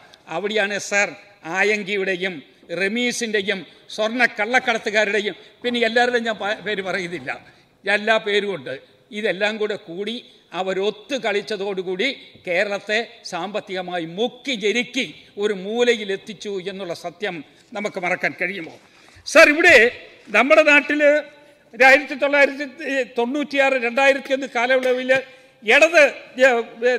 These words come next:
ധനകാര്യ വകുപ്പ് മന്ത്രി, അദ്ദേഹത്തിൻ്റെ പേര് ഞാൻ പറയുന്നില്ല, കെടുകാര്യസ്ഥതയേക്കാൾ അതിനേക്കാൾ ഭീഭത്സമായ അന്തരീക്ഷമാണ് ഈ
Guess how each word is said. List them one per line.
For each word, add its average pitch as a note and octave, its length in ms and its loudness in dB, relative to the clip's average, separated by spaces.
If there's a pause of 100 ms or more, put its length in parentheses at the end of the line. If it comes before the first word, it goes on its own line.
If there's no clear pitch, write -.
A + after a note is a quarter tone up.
ധനകാര്യ A#3+ 460 0
വകുപ്പ് A3 320 -4 (160)
മന്ത്രി, G#3 220 -2 (460)
അദ്ദേഹത്തിൻ്റെ A#3 920 0 (120)
പേര് C#4 280 4
ഞാൻ B3+ 160 2
പറയുന്നില്ല, F#3+ 420 -4 (480)
കെടുകാര്യസ്ഥതയേക്കാൾ A3 1160 0 (440)
അതിനേക്കാൾ A3 480 -2 (140)
ഭീഭത്സമായ B3 840 -2 (100)
അന്തരീക്ഷമാണ് G#3+ 640 -4 (480)
ഈ C#4 40 4